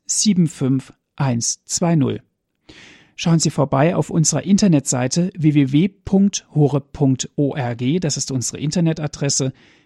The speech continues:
w w w punkt hore punkt o r g. Dort gibt es die Sendung zum Herunterladen auf Ihren Computer.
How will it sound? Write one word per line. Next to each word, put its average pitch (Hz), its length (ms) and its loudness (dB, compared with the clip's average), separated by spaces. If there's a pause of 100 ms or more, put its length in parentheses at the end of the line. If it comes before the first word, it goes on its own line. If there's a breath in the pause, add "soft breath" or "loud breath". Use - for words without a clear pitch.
w 160 160 0
w 135 140 2
w 139 160 4
punkt 180 500 0 (120)
hore 139 260 0
punkt 123 560 -4
o 135 160 0
r 123 300 -6
g. 127 240 -2 (340 loud breath)
Dort 185 200 0
gibt 208 140 -2
es 196 120 0
die 196 100 2
Sendung 135 480 4
zum 147 220 0
Herunterladen 139 640 2
auf 127 240 -4
Ihren 131 200 -2
Computer. 127 540 -2